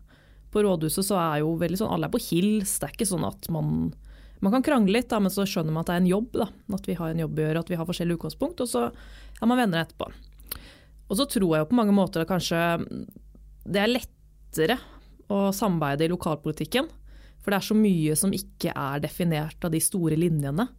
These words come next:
som ikke handler om det der, eh, om du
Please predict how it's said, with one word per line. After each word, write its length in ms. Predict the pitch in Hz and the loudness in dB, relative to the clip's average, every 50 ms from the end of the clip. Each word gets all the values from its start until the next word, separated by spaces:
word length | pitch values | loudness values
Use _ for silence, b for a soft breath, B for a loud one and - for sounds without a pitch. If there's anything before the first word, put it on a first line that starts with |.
| b b b b b b b b b b b | b b b b b b b b b b b
som 160 | - 208 196 | -6 -4 -4
ikke 300 | 202 196 - - 175 165 | -4 -6 -6 -6 -4 0
handler 320 | 185 175 160 151 147 151 | 0 0 0 0 0 0
om 80 | 156 160 | 0 0
det 80 | 156 151 | 0 0
der, 180 | 143 135 135 | -2 -2 -2
eh, 640 | 135 139 143 143 143 143 - 82 73 65 - - - - - - - 80 - - - - 185 | -4 -4 -4 -4 -4 -4 -6 -6 -6 -6 -8 -8 -10 -10 -10 -8 -8 -8 -8 -10 -6 -2 0
om 80 | 180 | 2
du 80 | 170 | 2